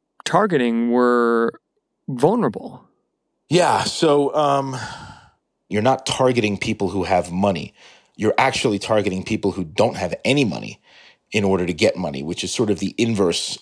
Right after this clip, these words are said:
Speaker 2: of the way a lot of scams seem to work these days. Um, so you're targeting the poorest and most vulnerable people living on the streets in the Phoenix area,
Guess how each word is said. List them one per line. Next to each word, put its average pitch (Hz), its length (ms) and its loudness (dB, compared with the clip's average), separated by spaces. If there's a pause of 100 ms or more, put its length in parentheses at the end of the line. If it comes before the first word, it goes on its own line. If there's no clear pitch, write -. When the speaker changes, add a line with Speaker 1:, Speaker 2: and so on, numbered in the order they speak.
Speaker 2:
of 87 540 -4 (420)
the 104 80 0
way 90 200 2
a 85 40 2
lot 85 200 2
of - 60 -2
scams 85 640 -6 (260)
seem 95 240 -4
to 87 100 -2
work 76 280 -4
these 82 200 -6
days. 58 380 -6 (400)
Um, 80 260 -6
so 78 160 -6
you're 87 140 -2
targeting 98 580 0 (400)
the - 80 -10
poorest 120 640 0 (140)
and 95 220 -2
most 92 180 -2
vulnerable 101 640 0
people 98 560 -2 (300)
living 104 260 0
on 95 120 0
the 90 40 -4
streets 101 340 -4
in 104 60 -6
the 92 80 -4
Phoenix 98 380 -4
area, 92 420 0